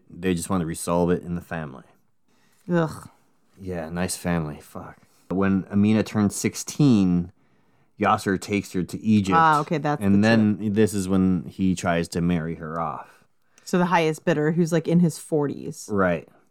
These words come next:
Speaker 2: She's sixteen.
Speaker 1: Yeah. And obviously not into it.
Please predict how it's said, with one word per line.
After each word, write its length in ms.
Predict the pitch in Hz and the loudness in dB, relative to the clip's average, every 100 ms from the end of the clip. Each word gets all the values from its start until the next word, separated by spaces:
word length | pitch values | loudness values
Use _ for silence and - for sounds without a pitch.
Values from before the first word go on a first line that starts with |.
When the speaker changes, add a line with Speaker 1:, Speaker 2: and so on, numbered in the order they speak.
| _ _ - | _ _ -2
Speaker 2:
She's 220 | 226 190 | 2 2
sixteen. 1040 | - - 226 - - - 190 147 - 160 - - | 0 0 0 -2 -6 0 0 0 -4 -10 -8 -2
Speaker 1:
Yeah. 240 | 92 78 _ _ _ _ _ _ _ - | -2 -2 _ _ _ _ _ _ _ -4
And 760 | 104 98 92 90 87 87 85 80 _ _ _ | 0 2 2 2 2 2 0 -4 _ _ _
obviously 560 | 92 87 80 - 85 82 | -2 0 -2 -6 -2 0
not 280 | 85 78 80 | 2 0 -2
into 340 | 78 73 - | -6 -10 -14
it. 160 | 64 | -18